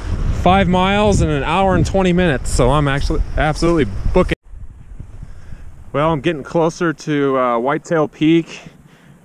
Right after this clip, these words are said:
and Sundance Pass. Sundance Pass is right up there, kinda on the back side of that little spire-shaped rock. We're probably,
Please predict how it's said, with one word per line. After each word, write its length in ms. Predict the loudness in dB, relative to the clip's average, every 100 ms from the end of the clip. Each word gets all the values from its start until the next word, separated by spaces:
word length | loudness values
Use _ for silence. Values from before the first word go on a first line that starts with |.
| -12
and 100 | -12
Sundance 520 | -4 -4 -2 -4 -6
Pass. 400 | -4 -2 -2 -4
Sundance 340 | -8 -6 -6 -6
Pass 380 | -4 -4 -4 -8
is 140 | -4
right 140 | -4
up 120 | -4 -4
there, 440 | -2 0 0 -2 -6 _ -20 _ _ _ _ _ _ _ _ _ _ _ _ -20 _ _ _ -10
kinda 140 | -6
on 80 | -8
the 80 | -8
back 340 | -6 -4 -6
side 260 | -6 -4 -2
of 60 |
that 120 | -4 -4
little 160 | -6
spire-shaped 1120 | -6 -8 -4 -2 -2 -2 -6 -16 -8 -6 -4
rock. 500 | -4 0 0 -2 -6 -20 _ -20 _ -20 -20 -20 -20 _ -20 -20 -20 -20 -20 -12 -6
We're 120 | -4
probably, 920 | 0 0 0 0 0 0 2 0